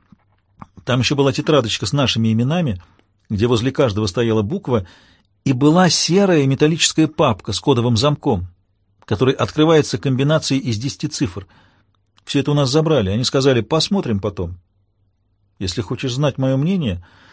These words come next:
нам едва ли удастся вернуть эти вещи. Особенно, если после судилища нас убьют, — говорю я, кисло улыбаясь.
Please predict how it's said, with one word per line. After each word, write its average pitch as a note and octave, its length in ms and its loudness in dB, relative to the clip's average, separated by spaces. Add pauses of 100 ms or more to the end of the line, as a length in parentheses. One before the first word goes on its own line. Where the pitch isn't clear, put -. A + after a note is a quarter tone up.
(720)
нам G3+ 180 4
едва G#3 340 6
ли G#3 80 6
удастся F3+ 400 4
вернуть D3 300 4
эти G#2+ 160 -8
вещи. G#2 360 -6 (1300)
Особенно, A2 540 0
если C#3+ 240 0
после C#3 280 -2
судилища C3+ 460 0
нас C3+ 200 0
убьют, — B2 460 -6 (420)
говорю G#2 360 0
я, B2+ 120 0
кисло A2 280 -6
улыбаясь. G#2+ 560 -2